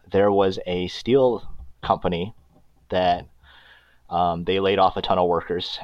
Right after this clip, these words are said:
and they were going to take it private. And this was kind of during that big steel glut and, and the aftermath of the great, you know, global recession. And so the workers basically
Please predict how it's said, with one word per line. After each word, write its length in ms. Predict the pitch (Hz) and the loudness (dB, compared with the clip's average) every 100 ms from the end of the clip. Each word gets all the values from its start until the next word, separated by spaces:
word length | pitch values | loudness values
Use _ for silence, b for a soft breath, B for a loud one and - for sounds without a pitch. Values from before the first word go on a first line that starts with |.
| - | -10
and 120 | 85 | -6
they 80 | 87 | -4
were 100 | 85 | -4
going 200 | 98 95 | -4 -6
to 80 | - | -6
take 220 | 95 90 | -6 -6
it 100 | - | -2
private. 440 | - 92 87 82 _ | 4 4 4 -6 _
And 80 | 95 | -10
this 120 | 90 | -6
was 120 | 98 - | -6 -2
kind 180 | 107 | -2
of 80 | 90 | 0
during 200 | 90 92 | -2 -2
that 120 | 90 | -2
big 200 | 78 92 | -4 -6
steel 380 | - - 110 95 | -6 -6 0 0
glut 360 | 82 92 85 - - - - | 0 -2 -2 -4 -16 -16 -10
and, 340 | 87 87 85 | -4 -4 -4
and 160 | 90 90 | -4 -2
the 80 | 87 | 2
aftermath 540 | 85 - 90 85 - | 2 2 2 2 0
of 80 | 85 | 0
the 80 | 104 | -2
great, 420 | 95 92 87 - - - | 2 2 0 -6 -8 -8
you 80 | 90 | -6
know, 100 | 85 | -6
global 360 | 85 92 90 87 | -2 0 2 0
recession. 580 | 80 - 98 - 85 - B B B B B | 0 2 2 2 0 -2 B B B B B
And 160 | 104 110 | -2 2
so 140 | 127 | 4
the 80 | 117 | 4
workers 400 | 110 156 156 113 | 6 4 4 0
basically 800 | 107 101 - - 98 95 95 | 2 0 -2 -4 0 0 -2